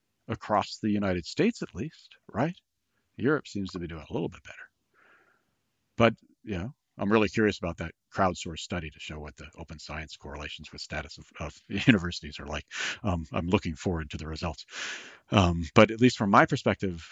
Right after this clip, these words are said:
you know, as you go up in age, you get people who are at most quiet and silent. Um, at worst, they're still saying things like, "Ah, yeah, just do whatever you need to do. Yeah, we'll,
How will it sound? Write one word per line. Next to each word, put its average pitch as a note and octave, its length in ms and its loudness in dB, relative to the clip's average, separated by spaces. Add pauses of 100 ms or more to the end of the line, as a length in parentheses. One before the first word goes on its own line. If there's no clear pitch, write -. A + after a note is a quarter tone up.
(140)
you G2+ 120 -6
know, E2 160 -4 (160)
as A2 240 8
you B2+ 80 6
go A#2 140 8
up A2+ 140 6
in G2 140 2
age, A2 640 4
you G2 140 0
get G2+ 200 0
people G#2+ 340 2
who G2+ 180 0
are F#2+ 360 0
at C3 260 6
most G#2+ 720 2 (1000)
quiet B2 460 0 (340)
and E2 160 -8
silent. F2+ 360 0 (1300)
Um, D#2+ 280 -4 (100)
at G2+ 180 6
worst, C#3+ 460 8
they're G2 140 4
still G#2+ 240 4
saying G2 300 2
things G2 260 -2
like, F2+ 160 -2 (100)
"Ah, D3 160 0
yeah, A2 300 8
just G2+ 260 2
do D#3 80 6
whatever D#3 220 10
you A#2 80 12
need A2 160 8
to G2+ 60 4
do. F2+ 140 4
Yeah, G#2 180 8
we'll, G#2+ 160 6